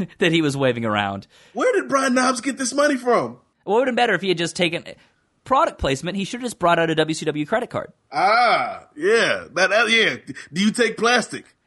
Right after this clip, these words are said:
Speaker 1: And then clearly it would have to be a Hulk Hogan credit card, 'cause that's, that's, that's a metaphor for Brian Knobbs' entire career. <laughs>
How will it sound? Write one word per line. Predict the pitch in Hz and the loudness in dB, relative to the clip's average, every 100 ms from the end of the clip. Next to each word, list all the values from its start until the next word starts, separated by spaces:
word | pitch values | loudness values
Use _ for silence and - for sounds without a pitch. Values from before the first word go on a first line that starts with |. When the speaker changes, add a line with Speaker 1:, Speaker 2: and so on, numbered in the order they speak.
| - | -10
Speaker 1:
And | 185 | -8
then | 214 | -6
clearly | 247 220 147 | -6 -4 -2
it | 165 | 0
would | 160 | 0
have | 165 165 | 0 -4
to | 135 | -4
be | 123 | -4
a | |
Hulk | 110 117 | -4 -2
Hogan | 117 107 | -2 -2
credit | 101 110 98 | -4 -6 -6
card, | 98 85 - | -12 -14 -14
'cause | 107 | -6
that's, | 113 - - - | -6 -6 -16 -6
that's, | 120 120 | -6 -2
that's | 120 135 | -2 0
a | 120 | 0
metaphor | 107 113 | -2 -4
for | 98 | -4
Brian | 110 101 | -2 -2
Knobbs' | 101 95 | -2 -8
entire | 92 107 92 | -10 -14 -12
career. | 123 101 107 151 - - _ _ _ | -10 -4 -2 -2 -4 -16 _ _ _
<laughs> | - | -2